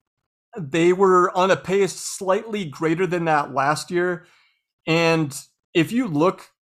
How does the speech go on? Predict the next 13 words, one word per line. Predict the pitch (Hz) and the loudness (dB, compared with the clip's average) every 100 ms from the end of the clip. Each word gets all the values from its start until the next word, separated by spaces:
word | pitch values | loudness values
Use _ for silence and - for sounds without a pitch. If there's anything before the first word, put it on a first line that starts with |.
| - | -2
up | 165 | 0
and | 208 | 2
down | 160 170 175 | 2 2 4
their | 170 | 2
roster | 135 120 139 147 - 180 175 | 0 0 0 0 -2 -2 -2
and | 151 | -2
their | 131 | -6
stat | - - 139 - | -6 0 0 0
sheet | 190 185 | -6 -6
from | - 131 123 | -6 -6 -2
last | 127 147 135 160 | -2 -2 -4 -2
year, | 156 160 151 - _ _ _ _ _ _ _ _ _ _ - | 0 0 -4 -8 _ _ _ _ _ _ _ _ _ _ -10
they | 131 185 262 254 214 - | 2 4 4 0 -6 -12